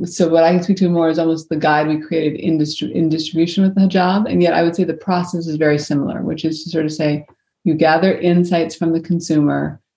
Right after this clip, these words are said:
you, you, you beta test, you, you, you, and you repeat. So I think for us around building the guide,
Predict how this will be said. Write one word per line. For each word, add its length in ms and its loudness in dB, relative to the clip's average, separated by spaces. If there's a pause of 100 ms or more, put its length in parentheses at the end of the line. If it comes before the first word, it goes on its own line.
(280)
you, 220 0 (100)
you, 420 0
you 180 -2
beta 340 4
test, 600 -2 (240)
you, 120 0
you, 360 0
you, 560 -2
and 180 2
you 100 4
repeat. 520 -2 (760)
So 240 2
I 120 2
think 420 2 (200)
for 180 0
us 280 2
around 200 2
building 320 2
the 80 0
guide, 760 0